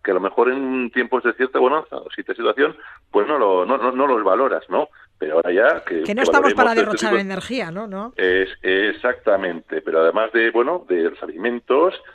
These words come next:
Speaker 1: y esto, esta energía, pues eso, reducir las horas de calefacción. Como fíjate con el frío que está haciendo, que, qué semanita
Speaker 2: Ya.
Speaker 1: hemos tenido de, de
Speaker 2: Ya.
Speaker 1: frío, ¿no?
Speaker 2: Ya.
Speaker 1: Pero ya desenganchar las tablets o los móviles, los cargadores, que son pequeños detalles, pero al final todo,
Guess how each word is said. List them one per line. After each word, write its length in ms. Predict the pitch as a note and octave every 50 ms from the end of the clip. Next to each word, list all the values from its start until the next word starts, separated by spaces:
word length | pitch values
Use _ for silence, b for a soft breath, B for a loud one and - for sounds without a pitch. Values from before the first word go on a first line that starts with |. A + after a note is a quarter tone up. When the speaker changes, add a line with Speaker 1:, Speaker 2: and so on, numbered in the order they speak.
| B B B B B _
Speaker 1:
y 100 | E2+ F2+
esto, 460 | F2+ - - F#2+ F#2 F#2 F#2+ F#2+ F#2+
esta 260 | F2+ F2+ - - E2+
energía, 640 | F2+ F2+ F#2 F2+ G2+ - - C#3 C3+ C3 C#3 D3+ D3+ -
pues 140 | F#2+ -
eso, 300 | F2 - - D#2 D#2 - - -
reducir 280 | E2+ D#2+ - - F#2+ D#2+
las 200 | E2 - - F2+
horas 180 | D#2 D2 C#2
de 80 | D#2 C#2+
calefacción. 560 | - D2+ D2 D2 - - - - A2+ G#2 F#2+
Como 220 | F2 G2 F#2 F2+
fíjate 240 | G#2 F#2+ F#2 F#2 F2+
con 100 | E2+ F#2
el 60 | F2+
frío 240 | - - G#2 G2+ F#2
que 60 | F#2
está 120 | - - F2+
haciendo, 260 | - F#2 F2+ E2+ E2+
que, 140 | E2+ G2 - B B B B _
qué 100 | A#2 A2
semanita 840 | - G#2 G2+ G2+ F#2 G2 G#2+ G#2 - - F#2+ G2 F#2+ E2+ D#2+ - - - - D3+
Speaker 2:
Ya. 120 | E3 F3
Speaker 1:
hemos 220 | - A2 G#2+ - -
tenido 380 | G#2+ G2 G#2 G2+ F#2+ F2+ F2+
de, 220 | F2 F2 F2 E2+ F2+
de 240 | - E2+ D#2+ E2 D#2+
Speaker 2:
Ya. 80 | D2+
Speaker 1:
frío, 260 | D#2+ E2 D#2+ D2+ D2+
¿no? 220 | D2 D2 G2+ - - B B D#3 C#3+
Speaker 2:
Ya. 120 | C#3 B2 D#2
Speaker 1:
Pero 120 | E2 F2
ya 120 | F#2 G2+ C#3
desenganchar 600 | - - - A2 F2+ E2 F2 F#2 - - G#2+ F#2+
las 180 | F#2 F2 - -
tablets 480 | B2 B2 B2+ A2 G2+ G#2+ A2 A2 -
o 40 | G2
los 160 | E2+ D#2+ D#2+
móviles, 320 | G#2+ A#2+ A#2+ G#2+ F2+ F#2 F2
los 140 | D#2+ D#2 -
cargadores, 500 | - E2 D#2+ D2+ D#2+ G2+ A#2+ A#2+ A2+ A2+
que 100 | A2 -
son 120 | - A2 A2
pequeños 320 | - - - C3 B2+ B2
detalles, 400 | B2+ B2+ - C#3+ C#3 C#3+ D#3 E3 - B B B B B _
pero 120 | - E2+
al 40 | -
final 220 | F#2+ G#2 A#2 -
todo, 500 | - B2+ A2 G#2 G2 F2 E2 E2 D#2+ -